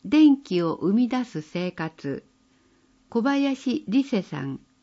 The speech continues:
三好野小学校四年。自分の人生。笠木海里さん。浅場野小学校六年。中学生の部。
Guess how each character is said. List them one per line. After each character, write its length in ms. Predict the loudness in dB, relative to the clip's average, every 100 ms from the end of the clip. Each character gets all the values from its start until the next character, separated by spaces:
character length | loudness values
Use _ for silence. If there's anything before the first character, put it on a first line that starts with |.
| _ _ _ _ -2
三 140 | 4
好 280 | 4 4 2
野 140 | 2 2
小 260 | 2 0
学 300 | 0 -4 -6
校 240 | -4 -2 0
四 180 | -2 -2
年。 360 | 0 0 -4 -8 _ _ _ _ _ _ _ -14
自 160 | -6 0
分 360 | 6 8 8
の 160 | 6 2
人 280 | 0 0 0
生。 480 | -2 -6 -4 -6 -10 _ _ _ _ _ _
笠 340 | -6 -2 2 4
木 200 | 4 2
海 360 | -2 -2 -2
里 160 | -4 -6
さ 140 | -10
ん。 180 | -10 -12 _ _ _ _ _ _ _ _ -6
浅 280 | -2 0
場 140 | 2 4
野 140 | 2
小 240 | 2 -2 -2
学 240 | -4 -6 _
校 260 | -6 -2 -2
六 280 | -4 -4 -4
年。 280 | -4 -8 -14 _ _ _ _ _ _ _ _ _ _ _ _ _ _ _ _ _ _ _ _ _ _ _ _ _ _ _
中 260 | 0 2 4
学 260 | 2 0 -4
生 300 | -4 -2 -2
の 180 | -2
部。 300 | -2 -4 -4